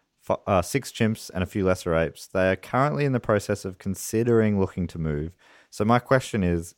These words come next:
is it better to not go to the zoo until they get a larger location in a sort of protest, or to continue to go to give money so that they can more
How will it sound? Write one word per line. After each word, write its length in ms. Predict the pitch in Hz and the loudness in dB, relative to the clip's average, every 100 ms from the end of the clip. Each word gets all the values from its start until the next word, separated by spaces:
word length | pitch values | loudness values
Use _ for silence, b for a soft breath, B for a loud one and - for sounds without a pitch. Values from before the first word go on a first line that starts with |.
| b b b | b b b
is 120 | 107 | -2
it 100 | 110 | 0
better 240 | 113 117 120 | 4 4 4
to 160 | - | 2
not 260 | 104 117 - | 2 2 2
go 140 | 131 | 2
to 80 | 113 | 2
the 120 | 101 | 0
zoo 240 | 98 98 95 | 2 4 4
until 300 | 92 - 104 | 0 -2 0
they 220 | 92 87 | 2 2
get 180 | 90 90 | 0 2
a 60 | |
larger 360 | 85 90 98 98 | 4 4 4 0
location 600 | 87 87 92 101 - 113 | -2 0 -2 -2 -4 -4
in 120 | 90 | -2
a 80 | 85 | -4
sort 260 | - 98 87 | -4 -4 -4
of 120 | 82 | -4
protest, 680 | - 113 - 135 131 - - b b b b | -2 -2 0 -2 -2 -6 -20 b b b b
or 140 | 95 92 | -2 -2
to 120 | 104 | -2
continue 440 | - 92 113 107 | -6 -6 -2 0
to 80 | 98 | 0
go 200 | 90 90 | 2 2
to 80 | 90 | 2
give 180 | 87 87 | -2 -2
money 280 | 92 92 92 | 0 0 0
so 260 | - 98 90 | -2 -2 0
that 60 | |
they 120 | 87 87 | 0 0
can 260 | 95 85 | -4 -4
more 300 | 87 92 95 | 0 0 0